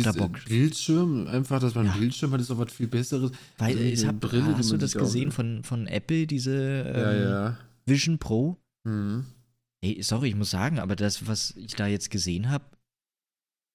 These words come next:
Speaker 1: äh, ich bin schon fasziniert und ich würde das schon gerne noch erleben, bevor ich, äh, unter die Erde komme.
Speaker 2: Das ist halt eine V-R-Brille, weil du da,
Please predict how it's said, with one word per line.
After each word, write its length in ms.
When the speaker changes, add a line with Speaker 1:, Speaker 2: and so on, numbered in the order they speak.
Speaker 1:
äh, 200
ich 240
bin 200
schon 240
fasziniert 600
und 100
ich 260
würde 220
das 140
schon 280
gerne 280
noch 180
erleben, 400
bevor 280
ich, 200
äh, 580
unter 160
die 120
Erde 220
komme. 360
Speaker 2:
Das 80
ist 140
halt 100
eine 120
V-R-Brille, 640
weil 100
du 160
da, 80